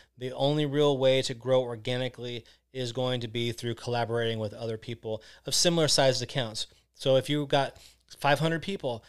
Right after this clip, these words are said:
collaborate with your buddy. If you got five thousand people, collaborate with another brand that's got three thousand, four thousand, five thousand, six thousand, whoever can collaborate where you got a similar idea or similar thought,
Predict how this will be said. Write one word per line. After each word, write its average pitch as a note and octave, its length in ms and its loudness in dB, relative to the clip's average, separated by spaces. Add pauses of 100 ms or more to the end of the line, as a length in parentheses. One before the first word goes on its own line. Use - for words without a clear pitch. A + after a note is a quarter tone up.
(180)
collaborate F#3 420 2
with F3+ 180 -2
your F3+ 80 -4
buddy. E3+ 380 2 (260)
If B2 140 -8
you D3+ 80 -4
got D3 220 -2
five F3 340 -2
thousand C#3 320 0
people, A#2 300 -6
collaborate D#3+ 540 0
with D#3 140 -2
another E3 280 -2
brand C#3+ 240 -2
that's B2+ 100 -4
got B2+ 200 -6 (100)
three C#3+ 180 -4
thousand, A#2 460 -2
four C#3+ 240 -2
thousand, A2 320 -6
five C#3 320 -2
thousand, A#2 340 -4 (260)
six - 300 -2
thousand, B2+ 280 0
whoever G#3+ 260 0
can F3+ 140 -4
collaborate D3+ 580 2
where C3+ 120 0
you C3 100 -4
got C3+ 100 2
a A#2+ 40 -2
similar D3+ 380 2
idea B2+ 320 -2
or A#2 60 -2
similar B2 320 -4
thought, D3 320 -4